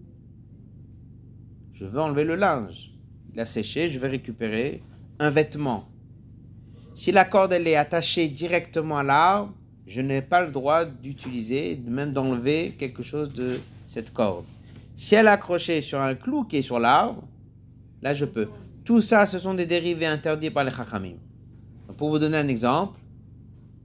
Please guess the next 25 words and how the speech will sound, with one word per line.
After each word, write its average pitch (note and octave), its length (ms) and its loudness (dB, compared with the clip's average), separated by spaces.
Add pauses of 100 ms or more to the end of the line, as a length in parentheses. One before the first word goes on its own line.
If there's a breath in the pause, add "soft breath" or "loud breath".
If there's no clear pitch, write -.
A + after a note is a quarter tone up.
(160)
ça, G#3 260 6
c'est D#3 220 -2
un D3+ 100 -2
interdit C#3 380 -4
de B2+ 80 -6
Chachamim. G#2+ 460 -10 (960)
J'ai C3 160 -8
quelqu'un E3+ 260 0
qui D3+ 160 -6
travaille D3+ 320 2
chez C3+ 140 -4
moi, A#2+ 440 -2 (880)
qui - 140 -12
n'est A2+ 80 -2
pas G#2+ 140 -6
juif, G#2 360 -8 (1600)
et C3 80 0
je B2+ 100 0
veux D3+ 140 4
lui E3 100 2
demander C#3 340 0
de E3 100 -4
m'enlever C#3+ 340 0
le D#3+ 100 2
linge. D#3+ 580 -2